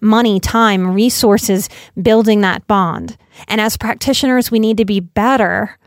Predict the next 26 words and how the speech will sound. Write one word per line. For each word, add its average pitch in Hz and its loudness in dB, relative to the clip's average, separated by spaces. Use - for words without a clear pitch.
about 196 -2
knowing 214 2
what 208 -2
space - 0
we 202 -2
can 233 -2
hold 294 2
well 294 2
and 208 0
what 220 2
space - 0
we 226 0
can't 202 -2
for - -8
survivors. 185 -8
So 220 2
healers, 220 2
we've 233 0
got 240 2
to 226 0
do 220 2
our 214 2
work 202 -4
too. 185 -2
As 202 -6
healers, 277 -4